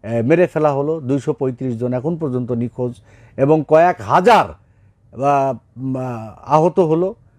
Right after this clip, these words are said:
এবং সবচেয়ে দুঃখজনক হলো যে বিপুল পরিমাণ মুসলিম নারী,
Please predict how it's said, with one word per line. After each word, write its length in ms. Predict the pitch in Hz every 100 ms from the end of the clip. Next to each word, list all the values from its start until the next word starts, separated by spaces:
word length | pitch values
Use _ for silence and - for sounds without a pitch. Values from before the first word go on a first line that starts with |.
| _
এবং 200 | 135 160
সবচেয়ে 380 | - 247 220 320
দুঃখজনক 460 | 294 - 196 165 135
হলো 280 | 139 190 247 _ _ _
যে 160 | 139 180
বিপুল 640 | 123 180 254 370 370 269
পরিমাণ 380 | 277 254 214 185
মুসলিম 460 | 170 185 208 214 190
নারী, 500 | 165 143 147 107